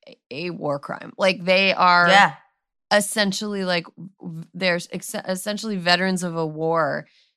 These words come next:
Speaker 1: that they never, ever should have had to be close to, you know? And for other kids, they're getting something taken from them. The kids who have to have that awareness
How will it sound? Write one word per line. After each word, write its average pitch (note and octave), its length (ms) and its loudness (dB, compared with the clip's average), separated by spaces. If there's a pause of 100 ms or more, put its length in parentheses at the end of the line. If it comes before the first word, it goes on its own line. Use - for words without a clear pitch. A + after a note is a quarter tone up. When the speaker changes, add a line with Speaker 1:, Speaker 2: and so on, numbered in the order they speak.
(280)
Speaker 1:
that F3+ 200 -2
they F3+ 140 0
never, G3+ 420 2
ever G#3 340 2 (100)
should G#3+ 320 -4
have G3 100 -6
had G3 300 2
to F#3 180 -6 (180)
be G3 100 -8
close - 520 -6
to, F3 340 -8
you F3+ 180 -4
know? E3+ 360 2
And E3+ 320 -4 (520)
for - 260 -2
other D4+ 280 0
kids, A#3 560 -4 (640)
they're B3 200 0
getting A#3+ 340 -2
something G#3 460 -6
taken A3 420 -4
from D3 240 -6
them. D3 200 -4
The E3 80 -6
kids G3 260 -6
who A3 80 -2
have G3 160 -4
to G3 80 -8
have D#3+ 260 -2
that D#3 140 -4
awareness E3 680 -6